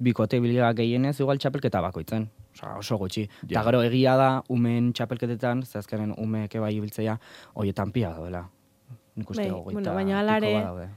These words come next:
Speaker 1: Bai.
Speaker 3: ni hasi nintzen garaien igual hogei bikote bat zeuden.
Speaker 2: Ah, bai, eh?
Speaker 3: Bai, txikitan,
Speaker 2: Beraz,
Speaker 3: eh?
Speaker 2: ja.
Speaker 3: Eta oain, ba, bueno, gutxigo, eta eskolak oso zentralizatuta daude.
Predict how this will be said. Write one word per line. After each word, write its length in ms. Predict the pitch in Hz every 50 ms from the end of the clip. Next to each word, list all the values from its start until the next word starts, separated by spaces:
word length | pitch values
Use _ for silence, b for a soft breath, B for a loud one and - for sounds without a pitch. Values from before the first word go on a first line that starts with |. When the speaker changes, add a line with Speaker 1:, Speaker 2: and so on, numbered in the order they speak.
| - _ _
Speaker 1:
Bai. 140 | 110 101 95 - _ _ _ -
Speaker 3:
ni 200 | 226 220 220 220
hasi 220 | 220 214 - 226
nintzen 280 | 214 214 202 - 214 208
garaien 500 | 202 208 202 202 208 208 202 202 208 202
igual 280 | - - 196 208 202 202
hogei 180 | 196 190 180 175
bikote 320 | 180 180 - 180 - 175
bat 120 | 170 170
zeuden. 340 | 170 - 170 160 151 156 170 -
Speaker 2:
Ah, 120 | - 113
bai, 200 | 113 120 110 101 95
eh? 160 | 104 123 135 - _ _
Speaker 3:
Bai, 120 | - - -
txikitan, 420 | - 226 214 - - - 185 180 190
Speaker 2:
Beraz, 160 | 202 233 294
Speaker 3:
eh? 200 | 320 _ - -
Speaker 2:
ja. 220 | 98 92 85 90 - _ _ _ _ _ _ _ _ _
Speaker 3:
Eta 420 | _ - 190 180 175 175 175 175 - 370 349
oain, 500 | 196 190 196 202 196 190 190 190 196 196
ba, 80 | 185 175
bueno, 300 | 180 190 190 180 170 170 -
gutxigo, 480 | - 185 - - 202 196 190 185 180 - - _ _ _ _ _ _ _
eta 140 | - - 190
eskolak 500 | 185 - - - 214 208 214 214 208 -
oso 280 | 190 196 - - 190 180
zentralizatuta 680 | - - 190 185 185 185 185 190 - 180 180 185 - 180
daude. 260 | 175 170 170 170 170